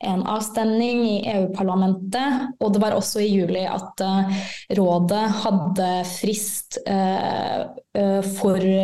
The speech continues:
for å eventuelt, eh, stille seg imot,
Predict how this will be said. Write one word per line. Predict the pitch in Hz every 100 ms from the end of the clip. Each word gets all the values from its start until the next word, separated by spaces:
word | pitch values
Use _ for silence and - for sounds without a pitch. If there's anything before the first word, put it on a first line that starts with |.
| 190 190
for | - 208 202
å | -
eventuelt, | 202 208 208 190 185 190 -
eh, | 202 196 190 185
stille | - 208 185
seg | - 175
imot, | 190 196 185 214 214 214 -